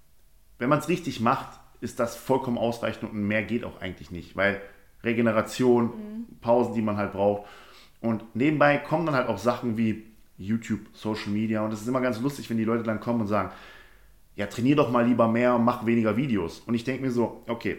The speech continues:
Speaker 1: lass uns mal ganz kurz runterbrechen. Ein Tag hat vierundzwanzig Stunden, davon schlaf-, schläft man acht Stunden. Wie viel hast du da noch übrig?“ Dann machst du zwei Stunden vielleicht ein Video, hast du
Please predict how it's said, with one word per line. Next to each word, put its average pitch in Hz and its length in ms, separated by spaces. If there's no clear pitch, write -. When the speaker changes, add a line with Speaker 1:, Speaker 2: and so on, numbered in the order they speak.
Speaker 1:
lass 143 200
uns 143 120
mal 131 100
ganz 135 200
kurz - 180
runterbrechen. 104 520
Ein 110 140
Tag 139 180
hat 120 100
vierundzwanzig 127 460
Stunden, 147 420
davon 127 240
schlaf-, 135 440
schläft 131 300
man 127 140
acht 120 200
Stunden. 92 440
Wie 156 100
viel 147 100
hast 147 140
du 127 60
da 135 80
noch 127 160
übrig?“ 95 300
Dann 107 140
machst 120 180
du 107 60
zwei 156 260
Stunden 160 240
vielleicht 127 280
ein 123 80
Video, 139 340
hast 120 220
du 123 240